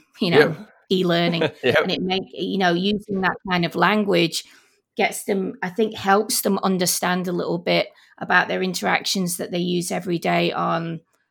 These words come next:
Speaker 1: apps on their phone, you
Speaker 2: Yes.
Speaker 1: know?
Speaker 2: Yep.
Speaker 1: And you don't see massive, um, you don't see massive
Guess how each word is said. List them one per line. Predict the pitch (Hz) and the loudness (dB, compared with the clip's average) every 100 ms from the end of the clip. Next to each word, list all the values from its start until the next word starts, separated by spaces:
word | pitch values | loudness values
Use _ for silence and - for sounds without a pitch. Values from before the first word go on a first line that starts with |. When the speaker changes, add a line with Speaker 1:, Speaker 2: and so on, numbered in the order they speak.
| _ | _
Speaker 1:
apps | 185 - - | 6 6 2
on | 185 | 0
their | 175 170 | 2 0
phone, | 175 180 196 165 | 0 2 2 2
you | 101 | 6
Speaker 2:
Yes. | 104 107 87 92 | 6 8 4 2
Speaker 1:
know? | 165 202 | 0 0
Speaker 2:
Yep. | 233 107 - - _ _ _ - | 2 4 4 -2 _ _ _ -6
Speaker 1:
And | 170 170 175 | -4 -4 -6
you | 185 180 | -8 -2
don't | 190 - | -2 -4
see | - 196 | -2 2
massive, | 196 180 180 180 - 180 185 - - | 2 0 -2 -2 -2 -2 -4 -12 -8
um, | 180 170 165 165 160 - _ _ _ - | -6 -4 -4 -4 -8 -12 _ _ _ -6
you | |
don't | 185 170 | -2 -2
see | - 180 | -2 -2
massive | 180 175 - 180 175 - - | 0 -2 -4 -4 -4 -6 -16